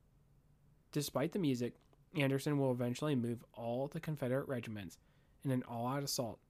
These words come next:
that breaks Hooker's line. Phil Kearny and his division arrive on the field to prevent a terrible rout. Kearny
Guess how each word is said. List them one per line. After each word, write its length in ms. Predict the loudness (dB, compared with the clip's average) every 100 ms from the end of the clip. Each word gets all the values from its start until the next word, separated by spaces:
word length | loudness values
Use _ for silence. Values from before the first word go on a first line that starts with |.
| _ -4
that 200 | -2 -2
breaks 320 | -4 -6 -8
Hooker's 400 | -10 -8 -8 -8
line. 400 | -6 -4 -4 -8 -12 _ _ -20 -20 _ -20 -20 _ -20 _ _ _ _ -20 -20 -20 -20 _ _ _ -20 -20 _ _ _ _ _ -20 -20 -20
Phil 240 | -2 0 0
Kearny 480 | 0 0 2 2 -2 -12 _
and 180 | -2 0
his 160 | 2 2
division 360 | 2 2 2
arrive 360 | 0 -2 -2 0
on 120 | 0
the 60 | 0
field 340 | -2 -4 -6 -12
to 100 | -8
prevent 400 | -6 -4 -4 -6
a 60 |
terrible 420 | -8 -6 -6 -6 -6
rout. 380 | -4 -2 -4 -10 -20 -20 _ _ _ _ _ _ -20 _ _ _ _ _ -20 _ -20 _ _ -20 _ _ -20 0
Kearny 380 | 2 4 2